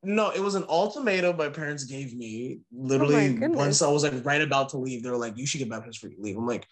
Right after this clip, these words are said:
Speaker 1: "Well, like, I don't feel the need to do that." Like, "No, you need to get baptized. You're not gonna,
Speaker 2: Do
Speaker 1: I'm not gonna
Speaker 2: they
Speaker 1: let you go unless you
Speaker 2: see,
Speaker 1: get baptized."
Speaker 2: do they see baptized as equivalent with being saved? Like, were they like, "If something happens to you on this trip,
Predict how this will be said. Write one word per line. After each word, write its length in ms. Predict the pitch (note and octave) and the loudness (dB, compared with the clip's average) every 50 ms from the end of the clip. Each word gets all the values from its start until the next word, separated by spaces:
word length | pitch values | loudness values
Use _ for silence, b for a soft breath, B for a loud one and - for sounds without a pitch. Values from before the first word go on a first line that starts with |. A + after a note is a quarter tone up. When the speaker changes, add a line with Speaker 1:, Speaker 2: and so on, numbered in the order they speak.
| b b b b _ - | b b b b _ -8
Speaker 1:
"Well, 220 | G2 F#2 F#2+ F#2 | -6 -4 -2 -2
like, 180 | F2+ F#2 E2+ D2 | -4 -4 -6 -6
I 100 | E2 E2+ | -8 -8
don't 220 | F2+ F#2+ F2 - - _ _ _ _ | -8 -8 -10 -12 -14 _ _ _ _
feel 180 | - - A2 F#2+ | -12 -10 -8 -8
the 100 | D#2 C#2 | -8 -10
need 340 | C2+ D2 E2 F#2+ B2 C#3+ - | -10 -10 -8 -6 -4 -4 -4
to 80 | G2+ F#2 | -6 -8
do 200 | - F2 D#2+ D#2+ | -8 -10 -8 -6
that." 200 | F2+ G2 F#2 F2+ | -4 -4 -2 -2
Like, 120 | G#2 G2+ | -2 0
"No, 140 | B2 C3 A#2+ | 0 2 2
you 180 | A2+ A2+ B2 B2 | 2 2 0 0
need 280 | B2+ B2+ B2 A#2+ A#2 | 0 0 0 0 0
to 60 | A#2 A#2+ | -2 -4
get 120 | A2+ G#2 | -4 -4
baptized. 360 | G2 F#2+ F2+ E2+ C#2+ F2 F#2 A2 | -4 -6 -6 -8 -10 -10 -10 -6
You're 100 | B2 B2 | -4 -2
not 180 | C3 C3 B2 A#2 | 0 2 2 2
gonna, 160 | - - D4 | 2 2 4
Speaker 2:
Do 80 | D4+ D4+ | 4 4
Speaker 1:
I'm 100 | - E4 | 4 4
not 100 | - F4+ | 6 6
gonna 80 | F4+ F4 | 6 4
Speaker 2:
they 40 | - | 2
Speaker 1:
let 140 | - - | 0 -2
you 60 | - G#3+ | -4 -4
go 120 | A3 A3+ - | -4 -2 -2
unless 240 | - D4 - - G2+ | 0 0 2 0 0
you 60 | - | 0
Speaker 2:
see, 20 | |
Speaker 1:
get 80 | - - | -2 -2
baptized." 600 | - G2 - - - - - - - - A#3+ A#3 A3+ | -2 -4 -6 -6 -10 -12 -12 -10 -12 -12 -12 -10 -10
Speaker 2:
do 100 | B3+ C4+ | -6 -4
they 160 | C#4+ D#4 E4 | -2 -2 -2
see 200 | D#4+ - F4 E4 | 0 -2 -2 -2
baptized 680 | B3+ D#4+ - B3+ - - - C#4+ C#4+ C4+ C4 C4+ B3+ | 0 -2 -2 -2 -2 -4 -8 -6 -4 -2 -2 -2 -2
as 180 | A#3 - A#3 A3 | -4 -6 -6 -6
equivalent 600 | A3 G#3+ - - B3 A3 A3 A#3 A#3+ A#3 G#3+ G#3+ | -8 -10 -10 -10 -10 -10 -6 -4 -2 -2 0 0
with 180 | G#3 G3 G3+ G3 G#3 G3 | 0 -2 -2 -4 -8 -10
being 340 | F#3+ A3 A3 A3 G#3+ G#3 F#3+ | -8 -6 -6 -6 -6 -8 -10
saved? 640 | F3 - - - F#3+ F#3+ G#3 B3 C#4+ C4+ B3+ - _ _ _ _ _ _ | -12 -14 -10 -6 -4 -2 -2 -2 -4 -8 -12 -18 _ _ _ _ _ _
Like, 140 | A3 G#3+ G#3 | -2 -2 0
were 160 | G#3+ A3+ A#3 | 2 0 2
they 160 | A#3 A#3+ A#3 | 2 2 2
like, 360 | A3+ A3+ G#3+ G#3 G3+ G3+ - _ _ _ _ _ | 4 4 4 4 2 0 -6 _ _ _ _ _
"If 60 | - - | -16 -12
something 200 | - B3+ C4 A#3+ | -8 -8 -8 -8
happens 300 | B3+ C4 B3+ C4+ A#3+ - | -8 -6 -6 -6 -6 -6
to 80 | - C#4 | -4 -4
you 40 | |
on 80 | C4 B3+ | -4 -4
this 140 | B3+ B3+ - | -4 -8 -12
trip, 380 | - - D#4 D#4 D4+ D4+ D4 | -8 -4 -2 -2 -2 -2 -4